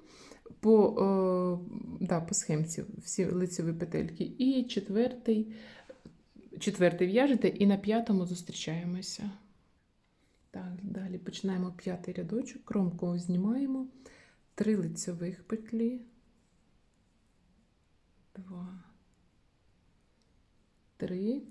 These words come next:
накид, протяжка, звичайна одинарна протяжка. Далі п'ять лицевих, один, два, три, чотири,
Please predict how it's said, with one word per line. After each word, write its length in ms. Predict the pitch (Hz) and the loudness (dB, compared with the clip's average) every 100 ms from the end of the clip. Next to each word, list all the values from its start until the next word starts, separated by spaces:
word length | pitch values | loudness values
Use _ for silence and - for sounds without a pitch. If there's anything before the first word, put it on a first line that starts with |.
| - | -8
накид, 800 | 185 180 - - 180 208 - - _ - | -8 -8 -14 -14 -8 -8 -10 -20 _ -12
протяжка, 840 | 196 196 - 175 175 - - 233 277 - _ _ _ _ _ _ _ _ _ _ _ _ _ _ _ _ _ _ _ _ _ | -6 -6 -6 -8 -8 -12 -10 -8 -8 -14 _ _ _ _ _ _ _ _ _ _ _ _ _ _ _ _ _ _ _ _ _
звичайна 600 | 190 175 175 175 233 240 202 | -12 -6 -6 -4 -4 0 2
одинарна 480 | 170 175 180 190 | 2 -2 -2 -4
протяжка. 680 | 185 - 185 165 165 - 180 - - - - - - | -8 -10 -10 -8 -8 -10 -14 -14 -18 -20 -20 -16 -4
Далі 380 | 190 185 175 170 | -2 0 -2 -6
п'ять 440 | 170 185 214 214 | -2 2 2 2
лицевих, 840 | 180 180 - 196 170 170 208 - - - _ _ _ _ _ - | -2 -2 -4 -4 -4 -6 -8 -10 -20 -20 _ _ _ _ _ -8
один, 520 | 180 175 175 185 214 - - _ _ _ _ _ - | -6 -6 -4 -4 -6 -8 -20 _ _ _ _ _ -8
два, 680 | 175 175 175 180 185 226 269 285 - _ _ _ - | -8 -6 -8 -6 -4 -6 -6 -12 -20 _ _ _ -10
три, 520 | 190 190 208 247 262 - - _ _ _ _ _ | -8 -4 -2 -2 -4 -14 -20 _ _ _ _ _
чотири, 1000 | - - 190 - - 196 175 175 - 180 | -14 -6 -6 -6 -4 -2 -2 -6 -10 -14